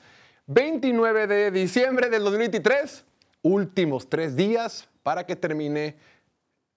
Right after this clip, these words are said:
el año dos mil veintitrés. Y ayer terminó la jornada diecisiete de la N F L para los Browns y los Jets de Nueva York. Damas y caballeros,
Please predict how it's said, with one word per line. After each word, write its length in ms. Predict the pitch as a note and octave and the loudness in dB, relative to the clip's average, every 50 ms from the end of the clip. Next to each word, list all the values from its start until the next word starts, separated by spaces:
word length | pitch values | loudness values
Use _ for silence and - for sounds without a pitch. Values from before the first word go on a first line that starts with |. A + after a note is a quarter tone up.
| _ _ _ _ _ _ _ - | _ _ _ _ _ _ _ -6
el 120 | A#2+ A#2 | -4 -4
año 420 | B2 C3 C3 C3 C3+ C3+ C3 - - | -2 -2 -2 -4 -4 -6 -8 -10 -14
dos 420 | B2 A#2 A2 C3 B2 A#2+ A2+ - - | -16 -10 -6 -6 -6 -6 -8 -10 -10
mil 380 | G#2 A2+ A2+ A2+ A2+ A2+ - _ _ - | -10 -8 -8 -10 -10 -14 -18 _ _ -6
veintitrés. 920 | A2 B2 B2 A#2+ A2+ - B2 A2 - B2+ C#3 E3+ G#3 A3 G#3+ - - - _ - | -4 -2 -2 -2 -4 -6 -8 -6 -2 0 0 0 0 -2 -4 -8 -16 -20 _ -8
Y 80 | B2 | -4
ayer 560 | C3 C3+ C#3 C#3 E3+ G3+ A#3+ - - - - _ _ _ _ _ _ _ _ _ _ | -4 -2 2 4 4 4 4 2 -4 -10 -14 _ _ _ _ _ _ _ _ _ _
terminó 720 | - D3 G#3+ A#3+ B3+ C4+ C#4 D4 B3 F3+ F3 F3+ E3+ F3+ _ _ _ _ _ _ _ _ _ _ _ | 0 0 2 2 0 -2 -2 -2 -2 -2 -2 -6 -10 -14 _ _ _ _ _ _ _ _ _ _ _
la 160 | B2 B2+ B2+ | -2 -2 -2
jornada 540 | B2+ - C3 B2+ C3+ C#3 D3+ E3 D#3+ D3 C3+ | -2 -2 -4 -2 -2 -2 -2 -2 -2 -4 -2
diecisiete 680 | C3+ F3 G#3+ A3+ - C4 - - G3 G3 F#3+ F#3+ F3 | 0 0 0 0 0 -4 0 2 0 0 0 -2 -4
de 60 | E3+ D#3 | -2 -2
la 160 | D3 C#3+ C#3+ | -2 -2 -2
N 160 | C#3+ D3+ D#3 | -2 -4 -4
F 140 | D#3 D#3 E3+ F3+ | -4 -4 -4 -4
L 140 | F#3 F#3 D#3 | -2 -4 -2
para 200 | - G3 G#3 A3 | -2 -2 -2 -2
los 260 | A3+ G#3+ F#3 - - _ _ _ | -4 -6 -6 -8 -14 _ _ _
Browns 420 | B2 D3+ D#3 E3 F3 F#3 F3+ - - - - - - - - | -4 -2 -2 -2 -4 -6 -8 -10 -16 -20 -20 -20 -18 -4 0
y 300 | D3 E3 F#3 F#3+ - E3 | 0 2 2 0 -2 -4
los 260 | D#3+ D3 C#3+ C3+ B2 | -4 -2 -2 -4 -2
Jets 180 | A#2 C#3 C3 | -2 -2 -2
de 60 | D3 C#3 | -2 -2
Nueva 200 | C#3 C#3 C3 C3+ | -2 -2 0 0
York. 280 | D#3 F#3+ G#3 G3 - - | 0 -2 -2 -4 -8 -6
Damas 320 | A#2 B2+ C#3+ D3 D3+ D3 E3 | -2 -2 -2 -2 -2 -4 -6
y 80 | C#3+ | -4
caballeros, 560 | A2+ C3+ C3 C3 C3+ D3 E3 F#3 F#3 - - | -2 -2 -2 -2 -2 -2 -2 -2 -4 -8 -12